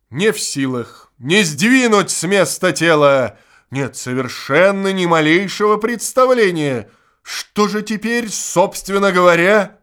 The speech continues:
делать. И за шиворот, и по носу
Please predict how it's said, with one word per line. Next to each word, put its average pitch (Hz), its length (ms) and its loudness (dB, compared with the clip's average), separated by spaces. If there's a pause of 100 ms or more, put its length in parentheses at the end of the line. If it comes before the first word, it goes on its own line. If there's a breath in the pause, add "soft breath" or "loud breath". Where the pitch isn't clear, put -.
делать. 135 720 -8 (880)
И 131 100 -6
за 123 220 -6
шиворот, 160 680 -8
и 135 60 -10
по 226 400 0
носу 175 520 -6